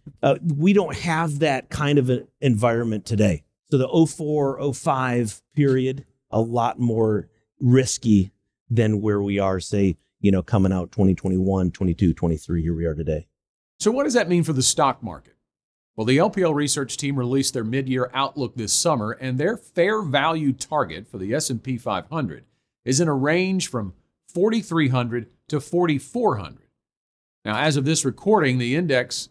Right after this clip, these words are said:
Speaker 2: is trading at forty-four thirteen. This would suggest very little upside for stocks for the remainder of the year.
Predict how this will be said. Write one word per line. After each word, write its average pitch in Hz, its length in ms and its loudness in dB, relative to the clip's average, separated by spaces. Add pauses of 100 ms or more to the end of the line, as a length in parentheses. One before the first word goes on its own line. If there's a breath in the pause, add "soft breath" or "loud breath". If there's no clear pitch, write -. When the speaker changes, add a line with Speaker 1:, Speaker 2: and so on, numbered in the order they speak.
Speaker 2:
is 123 200 -6
trading 147 340 -2
at 135 140 -8
forty-four 165 720 -2
thirteen. 143 920 -4 (560)
This - 180 -8
would 214 120 -6
suggest 127 460 0
very 160 440 2
little 143 340 -2
upside 110 540 -4
for 104 140 -10
stocks 120 640 0
for 123 100 -4
the 120 100 -2
remainder 104 480 -6
of 92 120 -10
the 101 100 -8
year. 135 400 2